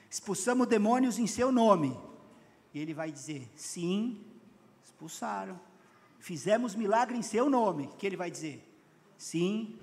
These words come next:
fizeram." Mas o Senhor vai dizer que continuaram a viver em pecado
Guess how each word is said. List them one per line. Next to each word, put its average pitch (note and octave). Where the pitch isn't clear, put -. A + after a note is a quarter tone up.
fizeram." F#3
Mas E3
o F3
Senhor F#3+
vai G#3
dizer G#3
que G#3+
continuaram G3+
a D#3+
viver E3
em E3
pecado D3+